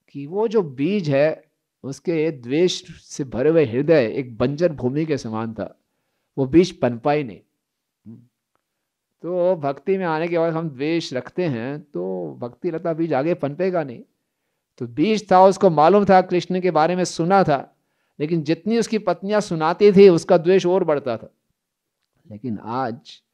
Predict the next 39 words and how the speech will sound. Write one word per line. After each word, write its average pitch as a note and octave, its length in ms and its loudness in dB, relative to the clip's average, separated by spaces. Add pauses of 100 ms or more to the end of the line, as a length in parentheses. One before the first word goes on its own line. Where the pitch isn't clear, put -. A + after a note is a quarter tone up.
(640)
उस B2 160 -20 (160)
कृष्ण C3+ 280 -10
से, A2+ 440 -6 (680)
जो G2+ 260 -16
कृष्ण A2 360 -14
उनके A2+ 300 -10
पूरे A2 320 -12
सर G#2 260 -14
पे A#2 160 -8
नाचे G2+ 400 -6 (640)
तो A#2+ 60 -16
सारा B2+ 640 -8
उसका C#3+ 320 -6
जहर G#2+ 440 -8
निकल C#3 300 -2
आया A2 200 -2
बाहर, F#2+ 300 -8 (360)
और F#2 100 -10
जहर A2 340 -8
निकलने B2 360 -4
के C3+ 60 -6
बाद B2+ 100 -2
उसका B2 200 -8
पूरा B2+ 240 -6
खून C#3+ 420 -8
निकल A#2+ 300 -6
रहा A#2 160 -8
है। - 160 -18 (800)
तो - 120 -20 (100)
अब C3 220 -10
उसको A#2 340 -10
साक्षात्कार - 920 -12
हुआ G2+ 280 -6 (480)
कि G2+ 80 -18
ये A2 180 -12
तो - 120 -16
साक्षात G2+ 480 -16
नारायण F#2+ 420 -8
है, F2+ 140 -14